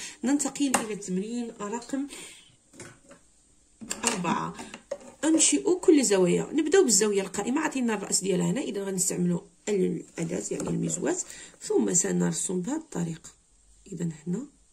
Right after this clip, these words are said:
ها هو، يعني نقدر نسطر ويدوز فوق منه. نفس الشيء هنا،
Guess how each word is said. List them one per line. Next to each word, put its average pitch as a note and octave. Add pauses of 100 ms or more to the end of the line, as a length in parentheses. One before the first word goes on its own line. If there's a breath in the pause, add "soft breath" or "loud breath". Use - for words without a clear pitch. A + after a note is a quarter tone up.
(280)
ها F3+
هو، F3+ (320)
يعني D#3+
نقدر E3+
نسطر C#4+ (160)
ويدوز A3
فوق -
منه. F3+ (420 loud breath)
نفس -
الشيء - (140)
هنا، F3